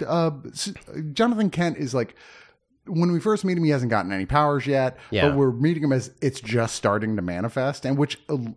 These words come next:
Speaker 1: uh, Superman and Lois are just unclear it's even gonna happen, 'cause he's, he's half human, half Kryptonian. Is he ever gonna get powers?
Speaker 2: Right,
Speaker 1: It
Speaker 2: right.
Speaker 1: starts to do,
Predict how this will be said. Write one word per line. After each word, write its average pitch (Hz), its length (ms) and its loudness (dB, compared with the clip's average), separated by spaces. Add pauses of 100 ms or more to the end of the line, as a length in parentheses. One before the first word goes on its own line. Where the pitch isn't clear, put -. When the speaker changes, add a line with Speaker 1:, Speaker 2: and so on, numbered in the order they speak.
Speaker 1:
uh, 107 220 2 (160)
Superman 156 600 -2
and 107 140 0
Lois 139 320 0
are 95 240 -2
just - 260 -8
unclear 123 540 0 (100)
it's 117 220 -2
even 98 240 -6
gonna 67 140 -8
happen, 87 480 -2
'cause 85 160 -8
he's, 95 320 -14
he's 117 240 -6
half 98 240 -4
human, 92 300 -4
half 87 180 -10
Kryptonian. 95 560 -6
Is 98 180 -8
he 110 160 -4
ever 104 160 -2
gonna 98 200 -6
get 107 200 -4
powers? 196 460 0
Speaker 2:
Right, 123 320 2
Speaker 1:
It 95 60 0
Speaker 2:
right. 101 140 2
Speaker 1:
starts 220 280 2
to 202 100 -6
do, 131 400 0